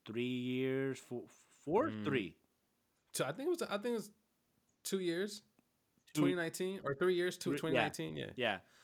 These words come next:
Speaker 1: Well, you know, uh, you, you had a lot of people that were like, "Man, you know, like, it gave these young cats time to develop."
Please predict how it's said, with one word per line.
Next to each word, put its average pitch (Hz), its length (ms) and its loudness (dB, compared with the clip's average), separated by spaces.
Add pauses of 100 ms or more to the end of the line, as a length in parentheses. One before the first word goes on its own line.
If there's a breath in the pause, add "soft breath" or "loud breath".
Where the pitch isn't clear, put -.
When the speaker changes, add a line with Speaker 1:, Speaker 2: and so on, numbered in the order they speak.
(180 soft breath)
Speaker 1:
Well, 135 420 6
you 139 140 -2
know, 117 160 2
uh, 117 220 -2
you, 123 160 0
you 131 240 0
had 143 120 6
a 123 40 4
lot 123 200 4
of 127 100 0
people 123 280 -4
that 110 120 0
were 110 120 0
like, 95 300 -2
"Man, 117 340 0
you 110 60 -4
know, 110 140 -4
like, 95 340 -4 (400 soft breath)
it 107 140 -8
gave 139 220 2
these 120 220 -2
young 147 200 4
cats 131 320 2
time 131 240 2
to 135 60 0
develop." 135 520 -2